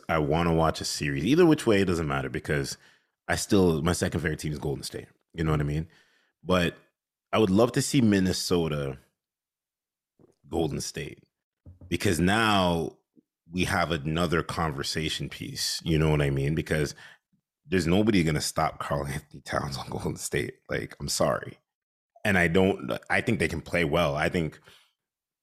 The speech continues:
if Golden State was to play Minnesota, I think it's done in five personally,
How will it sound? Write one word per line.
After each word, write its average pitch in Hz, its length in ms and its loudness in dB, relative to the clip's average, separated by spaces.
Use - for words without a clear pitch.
if 78 140 -8
Golden 85 260 2
State 82 240 -2
was 80 140 -4
to - 60 -8
play 85 200 -2
Minnesota, 82 460 -2
I 73 80 -6
think 78 160 -6
it's 67 120 -10
done 76 160 -2
in 69 80 -6
five 73 420 -2
personally, 85 500 0